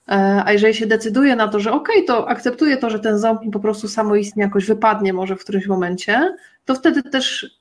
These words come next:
jakoś biorę za to większą odpowiedzialność i trudniej jest znaleźć się wtedy w roli ofiary. Także ja bym takie trzy elementy wybrała.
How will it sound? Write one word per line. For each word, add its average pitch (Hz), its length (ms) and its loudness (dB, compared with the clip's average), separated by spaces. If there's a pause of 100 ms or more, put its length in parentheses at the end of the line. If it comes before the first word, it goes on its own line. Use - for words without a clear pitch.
jakoś - 440 -4 (460)
biorę 240 240 2
za 226 120 -4
to 226 100 -4
większą 226 260 -2
odpowiedzialność 220 640 -2
i 214 180 -6
trudniej 240 320 0
jest 220 140 -2
znaleźć 214 320 -2
się 214 80 -6
wtedy 208 240 0
w 208 80 -4
roli 202 220 2
ofiary. 190 460 -4 (600)
Także 202 360 0
ja 214 140 2
bym 214 200 0
takie 208 400 0
trzy 196 720 -2 (460)
elementy 185 520 -4 (720)
wybrała. - 440 -4